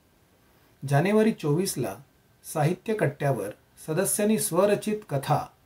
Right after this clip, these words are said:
कविता तसंच आवडत्या साहित्याचं वाचन केलं.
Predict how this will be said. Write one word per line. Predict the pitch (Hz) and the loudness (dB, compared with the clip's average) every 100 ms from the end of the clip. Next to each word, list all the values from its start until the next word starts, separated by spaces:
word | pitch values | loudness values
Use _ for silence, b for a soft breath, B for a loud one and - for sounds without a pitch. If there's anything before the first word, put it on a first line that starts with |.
| _ _ | _ _
कविता | 147 156 160 113 - - _ _ _ 180 | 0 2 2 -2 -6 -12 _ _ _ -4
तसंच | 180 156 143 - - | 2 2 2 -4 -6
आवडत्या | 135 151 175 214 | 0 2 2 0
साहित्याचं | - 139 156 170 156 156 | -2 0 0 -2 -4 -2
वाचन | 104 - 120 | -4 -6 -10
केलं. | - 78 | -12 -18